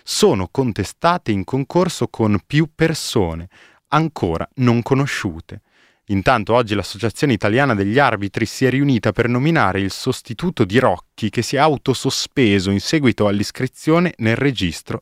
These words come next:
degli indagati. La scelta è ricaduta su Dino Tommasi, ex arbitro, già componente della Commissione Arbitri Nazionale di Serie A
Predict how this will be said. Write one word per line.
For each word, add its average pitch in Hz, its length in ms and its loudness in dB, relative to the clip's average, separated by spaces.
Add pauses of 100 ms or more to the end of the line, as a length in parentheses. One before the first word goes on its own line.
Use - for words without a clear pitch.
degli 101 540 -2
indagati. 120 800 -2 (380)
La 120 100 0
scelta 98 580 0
è 107 140 -2
ricaduta 110 720 -2
su - 240 -6
Dino 92 340 0
Tommasi, 90 680 0 (360)
ex - 360 -2
arbitro, 87 560 -2
già 127 280 -2
componente 113 560 0
della 95 240 2
Commissione 107 600 0
Arbitri 98 560 -2
Nazionale 95 720 -2
di 107 120 -6
Serie 127 360 2
A 85 160 2